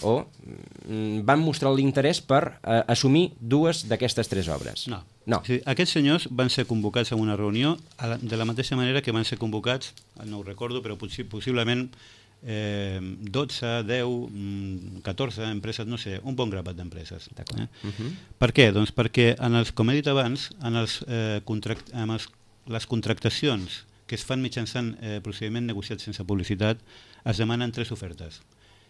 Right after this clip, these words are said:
Speaker 2: I per demanar les tres ofertes, l'Ajuntament primer ha de comprovar quines són les empreses que podrien optar a aquesta contractació. I quan sap les empreses que poden optar, l'Ajuntament, eh, té la potestat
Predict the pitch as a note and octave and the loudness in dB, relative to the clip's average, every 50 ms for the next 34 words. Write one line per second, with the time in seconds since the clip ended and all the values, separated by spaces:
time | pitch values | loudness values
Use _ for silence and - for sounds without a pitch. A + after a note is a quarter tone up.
0 | _ _ - B2+ - B2+ A2+ G#2+ A2+ A#2 A#2+ C3+ D3+ D3+ - D3+ C3 B2 A#2+ C3+ | _ _ -8 -4 -2 0 2 2 2 2 2 2 2 0 0 0 0 2 2 2
1 | B2 - G2+ A2+ C3+ - - - A#2+ A2+ G2 G#2 G#2+ G2+ A#2 A#2 B2 C3 C3 - | 2 2 0 -2 -2 -4 -8 -6 -2 -2 0 0 0 2 4 4 4 2 2 2
2 | A2+ A2+ A2+ A#2+ B2+ C3+ - - A#2+ A#2+ A2+ C3 B2+ - - A2+ A2 - A2 G#2 | 2 2 4 4 2 0 0 0 0 2 2 0 0 0 0 0 0 0 -4 -4
3 | G#2 G#2 A2+ G2+ G2 - - - - - - C#3 B2+ C#3 C#3 - C#3 B2+ A#2+ - | -2 -2 -2 -4 -4 -6 -10 -16 -18 -10 -4 -4 -4 -4 -2 -4 -4 -4 -4 -4
4 | A#2+ A2 G2+ A2+ A2 - - B2+ - - - - A#2+ F#2+ A#2 G#2+ G#2+ G#2+ A#2 A#2+ | -4 -6 -4 -6 -6 -4 -6 -8 -8 -8 -8 -8 -6 -4 -4 -4 -2 -2 -2 -2
5 | A#2+ A2+ G#2 F#2 - - - G2+ E2 D#2 - _ _ _ _ _ _ _ - - | 0 -2 -4 -6 -8 -8 -8 -8 -8 -8 -14 _ _ _ _ _ _ _ -20 -16
6 | - G#2 G2 G2 G2+ - - G#2 F#2 G2 F#2 F#2+ F2 F2 G2 F#2 - G2 F#2 F2+ | -10 -10 -8 -8 -8 -8 -8 -8 -8 -8 -8 -10 -10 -10 -10 -8 -8 -8 -8 -8
7 | - - _ - A2 G2 - A#2 G#2+ G#2+ G#2 G#2+ - - - - - - - C#3 | -10 -16 _ -10 -10 -6 -2 0 0 0 0 -2 -4 -10 -16 -12 -8 -2 0 0
8 | D3 D3+ D3 C#3+ C#3 B2+ B2 A#2+ A2+ - B2 A2 A2+ A2+ A2 A2+ G#2 - - A#2+ | 0 0 -2 -2 -2 -4 -4 -4 -4 -4 -4 -2 0 0 0 -2 -2 -2 0 0
9 | B2 C3 - - - - - A2+ A2 A#2+ A2+ G#2+ A#2 A2+ B2 C3+ C#3+ C#3+ - - | 0 0 -2 -10 -16 -8 -6 -4 -4 -2 -2 -2 0 0 0 0 -2 -4 -8 -14
10 | _ _ _ - C3+ A2+ G#2+ G#2 - - C3+ B2+ A#2 - A#2+ G#2 A2 G#2 - - | _ _ _ -8 -4 -4 -4 -2 0 0 2 2 0 0 -4 -4 -4 -4 -6 -4
11 | - A2 F#2 F#2+ | -4 -4 -4 -4